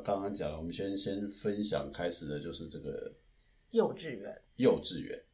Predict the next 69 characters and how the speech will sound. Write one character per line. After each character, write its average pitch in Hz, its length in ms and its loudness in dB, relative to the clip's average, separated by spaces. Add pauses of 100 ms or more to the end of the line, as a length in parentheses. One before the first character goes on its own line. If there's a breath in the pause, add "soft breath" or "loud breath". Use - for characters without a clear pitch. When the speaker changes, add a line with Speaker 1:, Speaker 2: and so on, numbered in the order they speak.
Speaker 2:
幼 196 200 8
儿 127 280 4
园。 113 300 -4
Speaker 1:
幼 90 220 0
儿 65 100 -2
园。 - 180 -10
为 120 120 4
什 87 120 4
么？ 73 180 -4
我 80 80 -2
先 107 200 2
讲， - 120 0 (360 soft breath)
一 135 80 -2
开 135 120 8
始 101 100 4
我 80 100 0
听 92 160 -4
到 98 200 2
幼 113 240 4
稚 98 220 2
园 - 300 -4
改 - 160 -4
幼 85 240 -2
儿 80 60 -4
园， 71 120 -4
我 73 180 0
不 - 200 -8
太 95 120 2
习 85 180 0
惯 87 140 -2
的 82 80 -4
原 80 200 -4
因 85 60 -2
是 90 140 -4
因 90 80 -4
为， 90 160 -8 (360 soft breath)
因 151 80 6
为 147 80 10
中 139 240 6
文 104 160 0
上 104 180 2
面 92 220 -2
“稚” 98 340 4
嘛、 - 200 -8
稚 107 300 8
嫩 95 200 4
嘛、 - 80 -10 (200)
稚 - 300 6
儿 - 240 -2
嘛。 - 200 -8 (300)
Speaker 2:
对。 - 120 -2 (400)
Speaker 1:
就 156 120 0
是 147 100 2
幼 156 180 8
稚 151 180 6
园 95 140 6
没 98 200 0
有 110 120 6
错 104 260 4
啊， 95 100 6 (300)
我， 113 160 2 (120)
我 123 120 4
以 127 140 6
为 85 180 2
是 - 180 2
说， 107 280 6 (140)
Speaker 2:
<laughs> - 200 -10
Speaker 1:
一 135 160 8
受 135 220 8